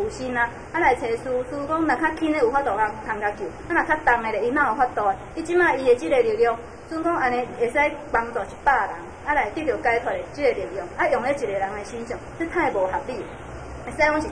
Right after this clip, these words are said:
种的浪费。所以迄个时阵，师父伊讲，啊，安尼只有伊甲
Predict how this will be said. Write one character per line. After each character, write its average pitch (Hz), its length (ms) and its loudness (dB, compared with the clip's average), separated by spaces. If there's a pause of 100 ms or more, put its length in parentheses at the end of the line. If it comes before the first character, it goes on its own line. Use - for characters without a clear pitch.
(140)
种 269 140 0
的 185 100 -4
浪 170 140 -4
费。 - 180 -8 (260)
所 302 140 4
以 320 100 4
迄 285 60 8
个 - 60 10
时 - 140 -6
阵， 214 180 -4
师 240 100 2
父 220 140 4
伊 226 80 -4
讲， 254 120 2 (280)
啊， 226 160 0
安 247 80 4
尼 254 80 0
只 254 140 -6
有 285 160 6
伊 - 80 4
甲 302 120 4